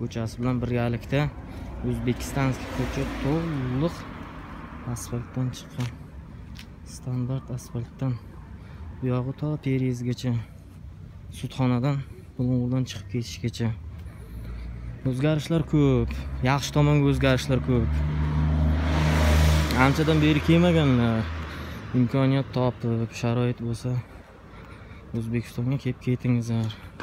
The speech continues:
Ona vatanga. Bulung'urda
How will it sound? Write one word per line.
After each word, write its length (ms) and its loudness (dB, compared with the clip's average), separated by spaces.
Ona 280 2
vatanga. 500 -2
Bulung'urda 460 -4